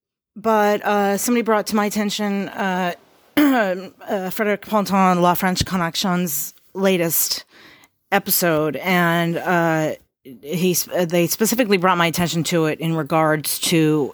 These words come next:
the idea that Epstein is still alive. So, uh, I have three minutes left in it, but I wanted to start now 'cause I wanted to share this thought that I had.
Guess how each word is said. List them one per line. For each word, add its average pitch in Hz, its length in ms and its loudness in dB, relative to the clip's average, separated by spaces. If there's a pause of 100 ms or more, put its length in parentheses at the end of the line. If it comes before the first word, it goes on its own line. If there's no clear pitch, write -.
the 160 220 0
idea 151 380 2
that 139 160 -2 (160)
Epstein 147 340 -2
is 135 100 0
still 139 300 0
alive. 117 460 0 (1800)
So, 175 800 4
uh, - 120 -8 (340)
I 160 120 0
have 160 520 0 (340)
three 214 300 0
minutes 185 300 0
left 147 260 0
in 131 140 -2
it, 120 240 -4 (560)
but 139 160 0
I 147 60 2
wanted 143 240 4
to 131 80 -2
start 135 280 0
now 135 220 0
'cause 135 160 -8
I 135 140 -4
wanted 131 300 -6
to 135 60 -12
share 143 300 -2
this - 340 -2 (380)
thought - 340 2
that 127 100 -6
I 135 80 -2
had. 135 440 0